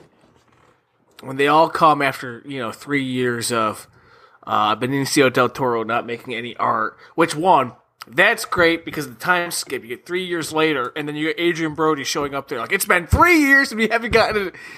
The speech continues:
to the day. We haven't gotten a single new piece of work, art, you know, work of art from you. What's going on?" And he's like, "I can't make art anymore." He's like, "Well, that's too bad 'cause we were do-, putting on a gallery in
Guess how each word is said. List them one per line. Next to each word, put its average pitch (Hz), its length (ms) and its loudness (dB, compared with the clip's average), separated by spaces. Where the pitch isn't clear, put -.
to 214 100 -8
the 202 80 0
day. 190 280 4
We 160 120 0
haven't 175 220 0
gotten 143 180 -6
a - 40 -8
single 269 320 -4
new 240 160 -2
piece 247 280 -4
of 208 100 -4
work, 214 280 4
art, - 240 0
you 165 60 -12
know, 165 180 0
work 185 220 -4
of 165 100 -12
art 180 240 6
from 143 160 -10
you. 98 240 -10
What's 208 260 4
going 214 300 2
on?" 120 320 -2
And 143 120 -10
he's 147 180 -6
like, 139 240 -4
"I 139 160 -8
can't 143 240 -10
make 139 240 -10
art 151 180 -4
anymore." 120 300 -14
He's 117 100 -16
like, 131 120 -12
"Well, 226 100 0
that's 277 160 0
too 285 220 -2
bad 208 280 4
'cause 160 220 -6
we 196 160 -4
were 175 120 -4
do-, 175 280 -12
putting 254 300 -2
on 247 100 4
a 220 60 -4
gallery 196 540 2
in 143 100 -14